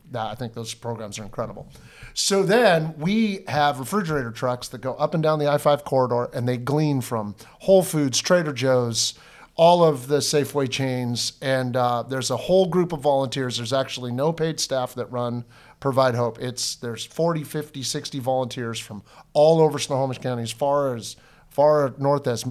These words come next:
you know, say, Mount Vernon, Bellingham, all the way down to the King County line. They come together on Fridays, and all that food that's gleaned is set up, and then people come and they shop. And, uh,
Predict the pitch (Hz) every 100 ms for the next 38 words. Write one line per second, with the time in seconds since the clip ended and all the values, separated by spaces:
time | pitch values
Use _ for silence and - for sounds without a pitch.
0 | 120 120 139 120 - 123 143 139 135 139
1 | 127 131 135 127 131 123 123 131 131 127
2 | 123 131 127 120 113 113 135 143 135 131
3 | 123 117 117 - - - - _ 135 -
4 | 170 165 160 151 151 147 139 - 131 127
5 | 120 117 - 135 113 139 165 175 - -
6 | 202 196 147 - - 135 131 127 123 120
7 | - - _ 117 - - 170 160 156 143
8 | - 131 127 127 120 147 131 113 139 127
9 | 117 110 135 104 - - _ _ - _
10 | 117 123 120 117 120 120 117